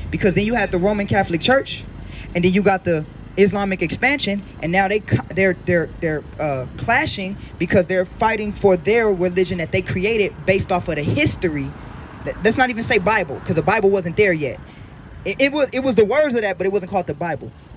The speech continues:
I'm gonna say the history of the Jews. That's what everybody wanted.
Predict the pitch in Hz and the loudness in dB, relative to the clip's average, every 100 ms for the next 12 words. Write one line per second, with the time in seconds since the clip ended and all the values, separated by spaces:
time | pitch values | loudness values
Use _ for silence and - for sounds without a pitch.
0 | - 185 - 196 151 135 247 269 - 190 | -6 -4 0 0 2 2 2 2 2 2
1 | 175 156 135 165 269 208 113 - - - | 2 -2 -4 -2 -2 -2 -6 -12 -16 -18
2 | - - - - 185 285 - 226 196 190 | -20 -20 -18 -6 -2 -2 -2 -2 2 2
3 | 180 165 151 139 208 202 117 | 0 -2 -4 -4 -4 -4 -6